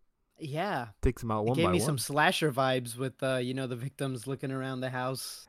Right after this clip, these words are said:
Speaker 2: Oh,
Speaker 1: not
Speaker 2: yeah, like
Speaker 1: knowing
Speaker 2: the
Speaker 1: what
Speaker 2: maid?
Speaker 1: to expect. Yeah. Yes, yes. Missus Danvers, who's in charge of the ham dinner.
Speaker 2: Yeah. Um, and then
Speaker 1: So, yeah, so, uh, the dad finds himself inside the house and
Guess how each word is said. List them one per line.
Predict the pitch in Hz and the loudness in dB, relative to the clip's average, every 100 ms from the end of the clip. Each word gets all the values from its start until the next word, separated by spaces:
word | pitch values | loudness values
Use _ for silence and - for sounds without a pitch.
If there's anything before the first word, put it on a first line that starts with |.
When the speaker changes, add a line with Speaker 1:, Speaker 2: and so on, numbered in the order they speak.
| - | -2
Speaker 2:
Oh, | 123 | 2
Speaker 1:
not | |
Speaker 2:
yeah, | 120 110 | 4 4
like | |
Speaker 1:
knowing | 104 - | 2 0
Speaker 2:
the | |
Speaker 1:
what | 131 127 | 0 2
Speaker 2:
maid? | 113 135 135 | 2 0 -2
Speaker 1:
to | 147 | -2
expect. | 135 - - 135 - - - - - _ _ | -4 -4 -2 -2 -4 -14 -18 -20 -20 _ _
Yeah. | 143 147 127 - _ _ _ _ | 2 4 2 -2 _ _ _ _
Yes, | 127 120 - | -8 -8 -8
yes. | 127 110 - | -8 -8 -4
Missus | 139 - 135 | -4 -2 -6
Danvers, | 110 135 135 120 113 113 - - _ _ _ _ | -2 -2 -2 -4 -6 -6 -12 -16 _ _ _ _
who's | _ 135 117 | _ -6 -6
in | 131 | -6
charge | 123 143 139 127 | -4 -2 -2 -2
of | 120 | -4
the | |
ham | 123 131 131 123 | -4 -4 -6 -4
dinner. | 139 135 151 - - - - - - - | -4 -4 -6 -10 -14 -14 -12 -12 -14 -10
Speaker 2:
Yeah. | 139 120 120 110 98 - - - | -2 2 2 0 -6 -16 -16 -10
Um, | 117 113 107 107 | -8 -8 -10 -10
and | 127 | -8
then | 131 123 110 | -8 -8 -8
Speaker 1:
So, | - | -4
yeah, | 147 151 131 | 0 0 0
so, | - 139 131 127 | -4 -2 -2 -2
uh, | 127 127 120 | -2 -2 -4
the | 131 | -8
dad | 113 131 165 160 131 120 | -4 -2 2 2 2 -2
finds | - 147 139 123 | -6 -4 -4 -4
himself | 127 - 131 127 | -6 -2 -2 -2
inside | 135 123 - 127 | -6 -6 -2 -2
the | 131 | -2
house | 123 127 170 196 - - - | 0 0 0 0 -6 -8 -8
and | 139 120 120 117 | -8 -6 -6 -8